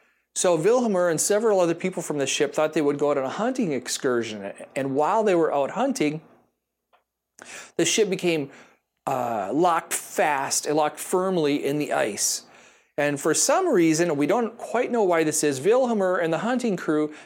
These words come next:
never returned to that ship. They went to a different ship. They kind of <laughs> abandoned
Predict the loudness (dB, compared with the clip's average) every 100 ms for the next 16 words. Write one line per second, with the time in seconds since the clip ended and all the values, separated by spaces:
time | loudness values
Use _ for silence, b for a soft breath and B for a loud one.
0 | -4 0 2 2 2 0 0 0 2 2
1 | 2 0 0 0 2 2 0 0 0 0
2 | -2 -2 -2 2 0 0 -4 0 0 -2
3 | B B B _ 0 0 0 0 0 -2
4 | -4 0 2 2 2 -2